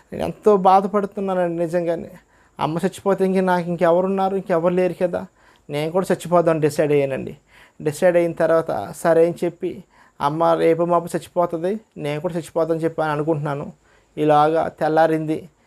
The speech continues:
తెల్లారిన తర్వాత కొంతమంది చూస్తాకు వచ్చి, ఇరుగు పొరుగు వాళ్ళందరూ చూస్తాకు వచ్చినప్పుడు, "ఏసఐ దగ్గరికి తీసుకెళ్ళయ్యా, ఏసఐ దగ్గరికి తీసుకెళ్ళు,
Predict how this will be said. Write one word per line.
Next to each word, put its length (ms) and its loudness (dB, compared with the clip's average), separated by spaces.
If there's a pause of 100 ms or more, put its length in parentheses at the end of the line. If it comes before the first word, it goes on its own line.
(200)
తెల్లారిన 360 2
తర్వాత 580 0
కొంతమంది 500 -2
చూస్తాకు 500 0
వచ్చి, 220 -2
ఇరుగు 180 2
పొరుగు 260 2
వాళ్ళందరూ 240 2 (120)
చూస్తాకు 280 -4
వచ్చినప్పుడు, 560 -6 (500)
"ఏసఐ 320 4
దగ్గరికి 260 2
తీసుకెళ్ళయ్యా, 640 0
ఏసఐ 300 0
దగ్గరికి 300 -2
తీసుకెళ్ళు, 560 -4